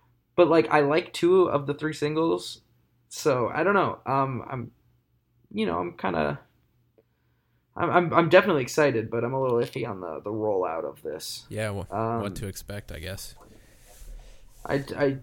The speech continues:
Speaker 1: you know, I love me some Brockhampton,
Speaker 2: <laughs>
Speaker 1: but, um, and then the other thing I'm listening to, uh,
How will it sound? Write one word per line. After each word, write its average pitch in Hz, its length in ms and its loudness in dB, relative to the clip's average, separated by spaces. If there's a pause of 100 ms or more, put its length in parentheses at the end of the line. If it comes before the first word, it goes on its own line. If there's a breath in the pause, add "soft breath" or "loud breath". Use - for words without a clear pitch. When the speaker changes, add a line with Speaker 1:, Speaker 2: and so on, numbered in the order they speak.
Speaker 1:
you 123 100 -6
know, 123 80 -6
I 131 60 -4
love 143 200 2
me 143 120 -2
some 139 180 -4
Brockhampton, 127 760 0 (100)
Speaker 2:
<laughs> - 100 -6
Speaker 1:
but, 139 480 4 (200)
um, 135 640 4 (580 soft breath)
and 139 100 -4
then 143 80 -2
the 143 120 0
other 170 180 2
thing 143 240 -2
I'm 120 200 -2
listening 123 380 -6 (100)
to, 101 500 -2
uh, 92 280 -2